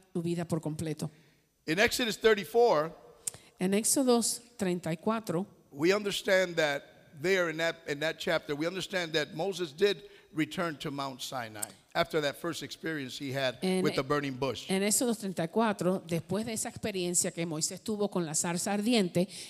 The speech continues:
Speaker 1: él regresó al monte Sinaí.
Speaker 2: That took place, of course, in chapter three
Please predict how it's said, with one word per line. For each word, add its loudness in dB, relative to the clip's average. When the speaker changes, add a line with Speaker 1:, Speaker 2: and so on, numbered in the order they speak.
Speaker 1:
él 2
regresó 4
al -2
monte -2
Sinaí. -4
Speaker 2:
That 0
took 0
place, -2
of -8
course, -4
in -12
chapter -10
three -14